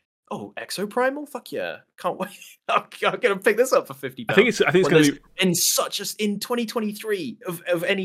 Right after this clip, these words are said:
Speaker 1: if this came out, like, you know, end of last year when there was no games, maybe, but, like, this is, this is the month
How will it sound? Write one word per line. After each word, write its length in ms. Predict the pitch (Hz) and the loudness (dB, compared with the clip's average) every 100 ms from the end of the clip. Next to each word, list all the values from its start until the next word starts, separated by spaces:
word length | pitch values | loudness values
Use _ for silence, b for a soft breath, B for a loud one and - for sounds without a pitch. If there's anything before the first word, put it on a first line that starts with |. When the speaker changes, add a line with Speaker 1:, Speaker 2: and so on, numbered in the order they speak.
| 170 | -6
Speaker 1:
if 80 | 170 | -4
this 120 | 233 | -2
came 160 | 233 220 | 0 4
out, 180 | 208 180 | 4 4
like, 300 | 180 170 - _ _ _ _ - | 2 0 -14 _ _ _ _ -4
you 120 | 185 | 2
know, 160 | 123 131 | 2 4
end 220 | 180 170 | 4 4
of 80 | 151 | 4
last 320 | 165 - - | 2 2 0
year 120 | 110 | 0
when 100 | 131 | 2
there 100 | 135 | 0
was 120 | 135 | 0
no 180 | 143 147 | 0 0
games, 580 | 139 139 151 98 135 - - | 2 2 2 -4 -10 -12 0
maybe, 540 | 139 208 107 110 170 - | 2 2 0 -2 -4 -4
but, 140 | 156 127 | -4 2
like, 360 | 143 123 - _ _ _ _ _ _ _ - | 0 0 -12 _ _ _ _ _ _ _ -6
this 160 | 208 196 | -2 -2
is, 160 | 180 | 0
this 180 | 185 185 | 0 0
is 160 | 170 165 | -2 2
the 120 | 160 | 4
month 340 | 175 160 - | 4 2 -2